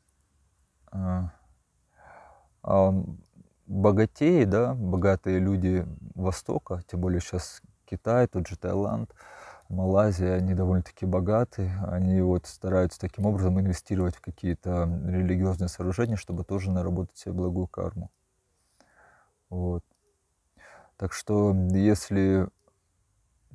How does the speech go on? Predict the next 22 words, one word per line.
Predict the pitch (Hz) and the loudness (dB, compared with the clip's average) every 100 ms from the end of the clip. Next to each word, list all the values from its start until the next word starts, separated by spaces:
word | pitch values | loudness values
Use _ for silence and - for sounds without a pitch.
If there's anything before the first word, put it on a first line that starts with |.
| 85 - _ _ _ _ _ _ _ _ | -20 -20 _ _ _ _ _ _ _ _
у | 104 104 | 0 4
вас | 98 87 | 4 4
будет | 92 95 92 | 0 0 0
возможность | 98 92 95 104 90 87 87 - - - _ _ _ _ _ _ - | -2 -2 0 0 0 0 -4 -6 -18 -20 _ _ _ _ _ _ -14
сделать | 92 - 101 95 | -10 -2 0 0
что-то | - 101 - | -2 -6 -6
подобное | - 92 104 95 92 | -6 0 0 2 0
в | 90 | 0
отношении | 92 95 - 95 92 90 87 | -2 -4 -4 0 2 2 0
какого-то | - - 90 - | -6 -6 -6 -6
человека | - - 95 90 - | -12 -4 -2 -2 -4
духовной | 90 - 95 90 87 | -6 -2 -2 -2 -2
традиции, | - 95 123 - - | -4 -2 -2 -4 -12
которой | - - - | -12 -8 -6
вы | 92 | -6
придерживаетесь, | - 92 92 92 90 90 90 - | -6 -2 0 0 -2 -6 -8 -10
да, | 101 104 110 - - - - | -8 -6 -6 -12 -18 -20 -12
но | - 98 98 95 92 90 - - - | 0 4 4 6 4 0 -6 -18 -6
именно | 98 95 98 95 _ _ | -2 2 2 0 _ _
того | 101 101 | 0 2
человека, | 98 - 95 95 92 87 87 87 - _ _ _ _ _ _ _ _ _ | 0 -2 0 2 2 0 -4 -6 -8 _ _ _ _ _ _ _ _ _
который, | 95 - 92 90 92 85 | -10 -4 0 4 4 2